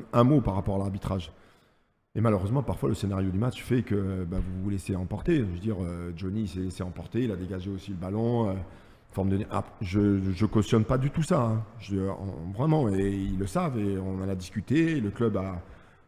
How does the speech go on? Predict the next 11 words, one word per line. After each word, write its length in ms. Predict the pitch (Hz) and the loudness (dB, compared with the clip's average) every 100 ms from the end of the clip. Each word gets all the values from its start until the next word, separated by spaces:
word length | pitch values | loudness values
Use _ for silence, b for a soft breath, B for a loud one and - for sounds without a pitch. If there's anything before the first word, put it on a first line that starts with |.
| _ | _
a 80 | 92 | 0
pris 120 | - 107 | 2 2
des 80 | |
sanctions 440 | 98 104 92 113 104 | 2 0 0 0 2
vis-à-vis 300 | 95 92 92 | 0 -2 -2
de 80 | 95 | 0
tout 160 | - | -2
ça, 420 | - 120 160 165 143 | 0 0 0 0 0
et 40 | |
bon, 320 | 95 92 92 | -2 -4 -4
voilà. 260 | 110 180 | -4 -4